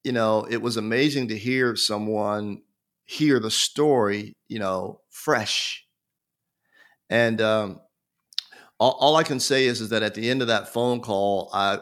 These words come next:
I felt like I had just lost a big game. And, uh, you know,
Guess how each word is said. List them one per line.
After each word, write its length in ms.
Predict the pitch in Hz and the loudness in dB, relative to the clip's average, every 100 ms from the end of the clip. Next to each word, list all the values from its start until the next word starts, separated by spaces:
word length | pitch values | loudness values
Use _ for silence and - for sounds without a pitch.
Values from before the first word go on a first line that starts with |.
| - | -4
I 100 | 101 | -6
felt 300 | - 107 - | -2 -4 -2
like 360 | 98 98 - - | -2 -2 -8 -6
I 140 | 104 | -4
had 180 | 113 135 | -4 -4
just 200 | 110 - | -6 -4
lost 360 | 101 101 110 - | -2 -2 -2 -6
a 20 | |
big 220 | 107 104 | -8 -6
game. 460 | 104 95 92 90 82 _ _ _ _ _ _ | -4 -6 -6 -12 -18 _ _ _ _ _ _
And, 400 | 107 107 104 101 | 0 2 2 0
uh, 400 | 101 101 98 95 95 | 0 2 2 0 -2
you 120 | - 107 | -6 -4
know, 360 | 95 95 95 | -2 -4 -6